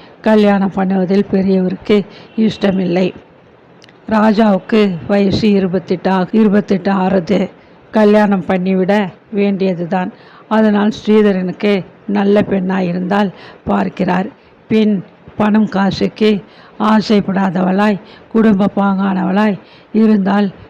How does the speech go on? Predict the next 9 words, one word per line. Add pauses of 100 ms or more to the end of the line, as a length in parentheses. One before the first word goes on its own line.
தங்களுக்கு
பிறகு
பையனை (400)
நன்றாய்
பார்த்துப்பாள்னு (420)
அவர்
நம்புறார். (320)
பார்த்த
வரைக்கும்